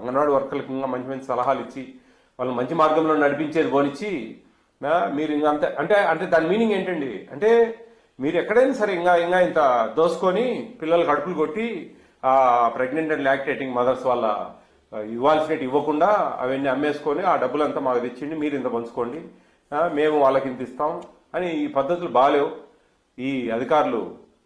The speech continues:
ఆ అంగన్వాడీ వ్యవస్థకు సంబంధించిన అధికారులు ఏపీ స్టేట్లో ఇది ఒక నెల్లూరు డిస్ట్రిక్ట్లో జరిగిన ఇష్యూ నా నోటీస్కి వచ్చింది. అన్ని విషయాల్లో కూడా, ఈ విషయాల్లో కొంచెం అందరూ కూడా అప్రమత్తంగా ఉండాలని,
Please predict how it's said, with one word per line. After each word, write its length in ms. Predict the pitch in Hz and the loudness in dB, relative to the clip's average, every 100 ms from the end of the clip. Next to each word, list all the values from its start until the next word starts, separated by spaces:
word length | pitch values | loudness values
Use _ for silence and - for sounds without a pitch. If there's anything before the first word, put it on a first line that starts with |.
| _ _ 113 | _ _ -4
ఆ 180 | 117 | -2
అంగన్వాడీ 360 | 113 135 139 135 | -2 0 2 4
వ్యవస్థకు 300 | 127 127 127 | 2 2 -4
సంబంధించిన 460 | 120 120 117 113 113 | -6 -6 -6 -6 -4
అధికారులు 360 | 117 117 110 | -2 -2 -2
ఏపీ 160 | 120 127 | -6 -6
స్టేట్లో 400 | 135 131 127 120 | -6 -6 -4 -4
ఇది 200 | 117 127 | -4 -6
ఒక 500 | 117 117 101 113 123 | -6 -8 -8 -4 -4
నెల్లూరు 280 | 113 127 151 | -4 -6 -8
డిస్ట్రిక్ట్లో 360 | 151 - 143 | -10 -10 -4
జరిగిన 240 | 131 123 135 | -2 -2 -6
ఇష్యూ 220 | - 180 | -6 0
నా 120 | 143 | 0
నోటీస్కి 380 | 123 131 131 123 | 0 -2 -4 -10
వచ్చింది. 380 | 113 110 135 - - _ _ _ _ | -12 -12 -14 -16 -20 _ _ _ _
అన్ని 160 | - 190 | -10 -8
విషయాల్లో 340 | 190 190 180 | -2 2 2
కూడా, 300 | 180 180 156 | 4 6 6
ఈ 160 | 135 139 | 4 0
విషయాల్లో 380 | 135 160 160 147 | -2 0 2 0
కొంచెం 480 | 127 123 117 98 104 | -4 -4 -6 -6 -10
అందరూ 220 | 120 135 | -6 -2
కూడా 180 | 143 127 | 2 2
అప్రమత్తంగా 500 | 113 135 135 135 120 | 2 0 0 -4 -4
ఉండాలని, 420 | 120 117 117 123 | -2 -4 -4 -10